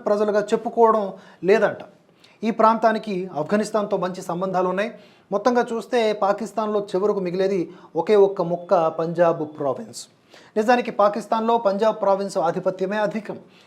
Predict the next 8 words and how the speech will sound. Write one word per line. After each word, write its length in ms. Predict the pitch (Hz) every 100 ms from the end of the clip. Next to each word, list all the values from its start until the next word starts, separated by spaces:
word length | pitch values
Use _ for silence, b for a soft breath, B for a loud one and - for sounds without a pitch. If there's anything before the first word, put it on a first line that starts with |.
| -
ఈ 80 | 208
ప్రాంతం 440 | 220 214 214 208
నుంచి 200 | 208 214
రాజకీయ, 480 | 180 190 190 202 185
సైనిక 320 | 190 190 190
నాయకత్వం 480 | 170 175 170 196 208
వస్తూ 220 | 202 226
ఉంటుంది. 380 | 208 165 113